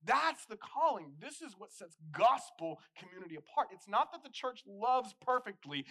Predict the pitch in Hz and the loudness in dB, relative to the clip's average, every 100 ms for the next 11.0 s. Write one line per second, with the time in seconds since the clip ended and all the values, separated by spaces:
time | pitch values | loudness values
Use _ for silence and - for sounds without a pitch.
0 | - 196 208 196 - 196 165 - 262 240 | -12 -10 -10 -10 -10 -10 -12 -12 -10 -8
1 | 170 151 - 156 151 180 190 180 143 110 | -12 -16 -12 -8 -6 -4 -2 -2 -4 -12
2 | _ _ _ _ _ _ _ _ _ _ | _ _ _ _ _ _ _ _ _ _
3 | _ - 196 190 190 247 262 - 254 240 | _ -6 -6 -6 -10 -10 -8 -10 -12 -8
4 | 226 214 196 214 233 254 214 226 202 190 | -6 -6 -6 -4 -4 -6 -10 -12 -12 -14
5 | - 220 226 190 202 208 170 175 208 214 | -18 -18 -18 -10 -2 -2 -2 -4 -2 -2
6 | 185 165 156 147 180 190 190 - 175 - | -2 -8 -18 -12 -10 -10 -10 -10 -10 -10
7 | _ _ _ - - - - - 156 156 | _ _ _ -20 -20 -20 -20 -20 -20 -18
8 | 147 _ 127 127 127 95 - _ _ _ | -20 _ -20 -20 -20 -20 -20 _ _ _
9 | 143 147 180 196 196 202 185 160 - 233 | -16 -12 -12 -14 -14 -10 -10 -10 -12 -10
10 | 196 143 139 196 - 175 165 143 240 | -12 -12 -16 -18 -18 -20 -18 -14 -12